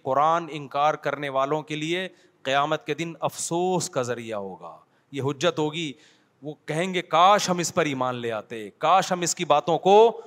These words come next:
فالو کر لیتے۔" آج دنیا میں سب سے کم اہمیت قرآن کو دی جا رہی ہے۔ ویسے تو بڑی اہمیت دی جاتی ہے، بڑے الفاظ مخارج سے سیکھتے ہیں، اور جناب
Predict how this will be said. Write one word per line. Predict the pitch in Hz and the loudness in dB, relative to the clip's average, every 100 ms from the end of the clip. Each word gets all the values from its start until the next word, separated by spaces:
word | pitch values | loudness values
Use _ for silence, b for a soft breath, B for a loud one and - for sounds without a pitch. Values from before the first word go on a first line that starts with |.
| - - | -18 -2
فالو | 147 143 127 | 2 2 2
کر | 131 | -4
لیتے۔" | 113 113 135 | -6 -6 0
آج | 151 151 | 0 0
دنیا | 147 165 185 | -6 -4 -4
میں | 185 | -4
سب | 160 - 269 - | -2 2 0 0
سے | - 226 | 0 0
کم | - - 220 208 | 0 0 0 4
اہمیت | 170 180 185 - | 2 2 -4 2
قرآن | 151 165 151 | 4 4 0
کو | 139 | -6
دی | 120 | -4
جا | 110 | -4
رہی | 110 113 | -6 -10
ہے۔ | 92 _ b b b b b | -16 _ b b b b b
ویسے | 117 139 190 | -2 0 2
تو | 180 | 2
بڑی | 160 190 214 | 2 2 2
اہمیت | 190 196 170 | 2 0 -2
دی | 165 | 2
جاتی | 156 - 165 160 | 2 0 -6 -4
ہے، | 151 | -2
بڑے | 151 151 | 0 0
الفاظ | 143 139 143 143 | -2 -2 0 0
مخارج | 139 135 139 139 | -4 -2 0 0
سے | 131 135 | -4 -8
سیکھتے | - 135 - 139 | -6 -8 -10 -8
ہیں، | 139 131 B B B _ | -6 -6 B B B _
اور | 123 135 139 | 0 2 2
جناب | 127 131 135 135 | 0 -2 -2 -2